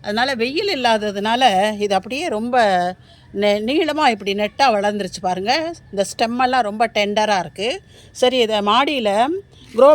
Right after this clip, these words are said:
பேக்ல நட்டு வச்சிருவோம் அப்படின்ட்டு பார்த்தாக்க, இந்த மழையினால வர முடியல. இப்போ ஒரு அரை மணி நேரமா கொஞ்சம் மழை விட்டுருக்கு. வெளிச்சமும் இல்ல. மேகம் எப்படி இருக்கு பாருங்க,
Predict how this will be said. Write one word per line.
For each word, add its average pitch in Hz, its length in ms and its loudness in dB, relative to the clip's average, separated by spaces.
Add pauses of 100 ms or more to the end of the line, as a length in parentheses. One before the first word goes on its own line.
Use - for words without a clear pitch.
பேக்ல 247 300 2
நட்டு 220 320 -4
வச்சிருவோம் 208 460 0 (160)
அப்படின்ட்டு 214 500 -2 (300)
பார்த்தாக்க, 196 580 0
இந்த 247 140 -2
மழையினால 226 560 0
வர 190 200 0
முடியல. 180 340 -4 (540)
இப்போ 240 200 2
ஒரு 247 160 4
அரை 208 180 2
மணி 233 160 -4
நேரமா 302 340 -2 (120)
கொஞ்சம் 202 280 0
மழை 208 260 2
விட்டுருக்கு. 202 500 -4 (2250)
வெளிச்சமும் 294 580 0
இல்ல. 196 160 -2 (680)
மேகம் 285 460 0
எப்படி 262 200 -8
இருக்கு 233 240 -6
பாருங்க, 190 500 -2